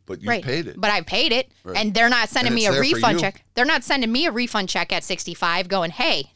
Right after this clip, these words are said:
Speaker 2: thanks for never using
Speaker 1: Unemployment.
Speaker 2: unemployment.
Speaker 1: Yeah.
Speaker 2: Here, thanks for never using disability.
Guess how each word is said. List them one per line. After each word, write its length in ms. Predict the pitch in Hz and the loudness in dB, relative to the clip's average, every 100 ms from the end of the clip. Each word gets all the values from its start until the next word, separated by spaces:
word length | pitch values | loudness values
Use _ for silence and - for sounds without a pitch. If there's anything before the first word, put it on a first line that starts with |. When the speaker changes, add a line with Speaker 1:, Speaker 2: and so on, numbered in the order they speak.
| _ - | _ -6
Speaker 2:
thanks 220 | 247 262 | -4 -2
for 120 | 240 | -2
never 240 | 226 240 208 | 0 0 -2
using 560 | 208 262 233 214 208 - _ _ _ _ - | -2 -4 -2 -4 -4 -8 _ _ _ _ -8
Speaker 1:
Unemployment. 460 | 113 98 - 247 | -6 -2 0 2
Speaker 2:
unemployment. 520 | 233 - 247 247 220 - - | 2 0 0 0 -2 -4 -14
Speaker 1:
Yeah. 160 | 196 165 | -12 -10
Speaker 2:
Here, 340 | - 262 277 - 220 - | -4 2 2 0 -10 -6
thanks 220 | 254 269 | -4 -2
for 100 | - | -2
never 200 | 247 262 | 0 0
using 360 | 262 254 233 214 | 0 -4 -4 -2
disability. 760 | 247 254 190 247 226 185 202 | -2 -2 0 2 4 0 -4